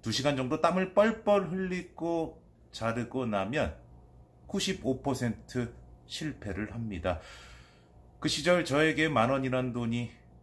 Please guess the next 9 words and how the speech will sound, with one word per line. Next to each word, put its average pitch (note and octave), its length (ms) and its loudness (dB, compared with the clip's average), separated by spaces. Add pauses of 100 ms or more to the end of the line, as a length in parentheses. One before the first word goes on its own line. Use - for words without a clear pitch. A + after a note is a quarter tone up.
얼마나 F#2 640 -4
컸는데, G2+ 760 -6 (840)
알바를 G2+ 460 0
해도 G#2 120 -2
하루에 A#2 160 -2
삼만 F3 360 -4
원 D3+ 160 -4
벌기도 A#2 400 -2
힘든데 A#2 720 -4